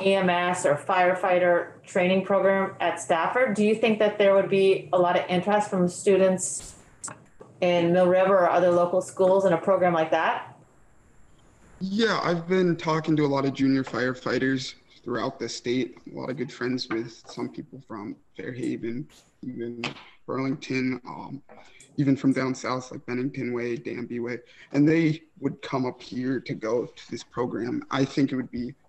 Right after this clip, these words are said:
Speaker 2: really great if Stafford opened it up to more, like, fire science, E M S based, not just police, 'cause there's a lot of interest. It's just, I feel like kids don't know how to capitalize on it.
Speaker 1: Yeah.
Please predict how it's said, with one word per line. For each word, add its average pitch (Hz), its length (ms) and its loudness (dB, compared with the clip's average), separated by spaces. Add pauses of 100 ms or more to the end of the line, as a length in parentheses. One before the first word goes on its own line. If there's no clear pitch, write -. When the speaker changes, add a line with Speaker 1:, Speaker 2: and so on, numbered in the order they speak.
Speaker 2:
really 139 260 0
great 127 600 -2
if 117 160 -6
Stafford 120 720 -10 (540)
opened 135 320 2
it 131 160 0
up 135 180 -2 (180)
to 120 100 -12
more, 117 380 -8
like, - 100 -14 (160)
fire 120 260 -2
science, 120 760 -6
E 131 120 -2
M 120 160 -4
S 117 200 -6
based, - 520 -8
not 117 260 -8
just - 380 -10
police, - 540 -8
'cause - 260 -10 (200)
there's 165 240 4
a - 80 4
lot 165 100 2
of - 100 0
interest. 135 640 -2
It's 131 120 -2
just, - 280 -6
I 135 40 -4
feel 127 180 -4
like 123 160 -2 (100)
kids - 260 -10
don't 110 160 -6
know 123 120 -4
how 113 100 -6
to - 0 -
capitalize - 600 -12
on - 180 -10 (720)
it. 294 100 -20 (1000)
Speaker 1:
Yeah. 175 260 0